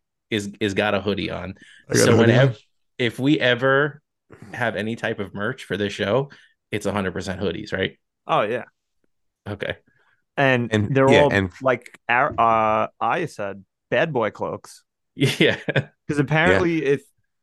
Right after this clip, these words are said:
Speaker 3: like, so, like, I don't even, I can't even see Robbie at all. Like,
Speaker 2: Like, I look like, I'm, like, Eamon right now.
Speaker 1: <laughs> Robbie's, like,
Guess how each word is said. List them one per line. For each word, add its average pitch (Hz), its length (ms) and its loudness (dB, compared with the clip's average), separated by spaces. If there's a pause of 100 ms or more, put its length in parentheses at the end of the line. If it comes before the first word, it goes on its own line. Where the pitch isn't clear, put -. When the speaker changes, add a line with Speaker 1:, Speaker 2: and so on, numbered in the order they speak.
Speaker 3:
like, 143 240 -2
so, 165 260 2
like, 151 280 0
I 113 140 -2
don't 202 160 -6
even, 180 400 -6
I 139 120 -4
can't 180 240 -2
even 170 220 -2
see 165 320 -6
Robbie 160 420 -2
at 117 120 -6
all. 143 260 -6 (240)
Like, 120 120 0
Speaker 2:
Like, 104 120 2
I 110 40 4
look 117 80 2
like, 104 160 0 (100)
I'm, 117 180 0
like, 117 140 0
Eamon 110 340 -2
right 76 160 -6
now. 78 260 -8 (200)
Speaker 1:
<laughs> - 720 -4 (1400)
Robbie's, 113 320 0
like, 110 240 0